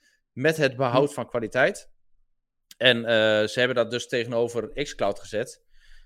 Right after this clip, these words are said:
Speaker 1: Ehm, nou ja, en dan moet je, eh, denken, ik heb hier een overzicht voor me. Eh, er wordt Outriders wordt hier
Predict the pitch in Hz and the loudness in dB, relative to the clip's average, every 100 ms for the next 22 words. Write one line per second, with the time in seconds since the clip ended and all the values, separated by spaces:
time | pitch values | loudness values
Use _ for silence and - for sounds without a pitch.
0 | _ 107 107 104 101 101 104 101 113 120 | _ 0 2 4 2 0 -2 0 -2 -2
1 | 135 135 127 123 120 127 117 131 135 135 | -4 -2 0 0 0 -2 -2 -4 -4 -6
2 | 147 143 139 123 120 143 139 147 - - | -8 -4 -4 -2 0 0 0 -6 -8 -10
3 | - 147 147 143 151 - - 127 123 123 | -2 0 0 -4 -6 -10 -4 -2 0 0
4 | 120 120 120 131 123 151 147 143 147 143 | 0 -2 -6 -6 -2 -2 0 2 2 -2
5 | - 135 135 127 135 131 131 | -6 -8 -6 -2 0 0 -2